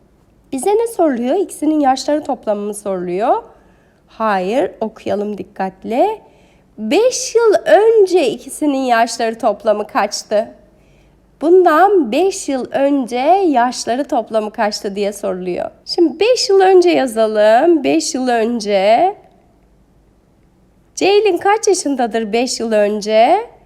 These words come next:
On yediden beş eksiktir. Beş yıl önce on yediden beş yaş küçüktür. Ceylin'in yaşı kaçtır? On yediden beş çıkardığımızda on iki kalır.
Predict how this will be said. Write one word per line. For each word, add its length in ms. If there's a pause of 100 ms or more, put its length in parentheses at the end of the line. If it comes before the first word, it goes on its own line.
(460)
On 160
yediden 640 (1800)
beş 320
eksiktir. 960 (360)
Beş 300
yıl 100
önce 340
on 140
yediden 480
beş 300
yaş 280
küçüktür. 760 (920)
Ceylin'in 580
yaşı 300
kaçtır? 840 (480)
On 140
yediden 600
beş 240
çıkardığımızda 1200 (560)
on 160
iki 260
kalır. 400